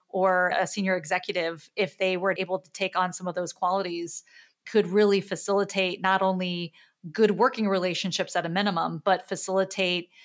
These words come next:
even differences in terms of point of view around different people's roles.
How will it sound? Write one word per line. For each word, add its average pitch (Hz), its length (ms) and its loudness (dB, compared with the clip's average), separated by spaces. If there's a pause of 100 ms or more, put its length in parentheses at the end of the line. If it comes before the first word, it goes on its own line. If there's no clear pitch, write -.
(120)
even 226 320 2
differences 208 580 2
in 185 100 -2
terms 185 280 -2
of 180 200 0
point 190 240 0
of 165 80 -4
view 185 500 0 (320)
around 185 580 2 (360)
different 208 260 0
people's 185 260 -6
roles. - 260 0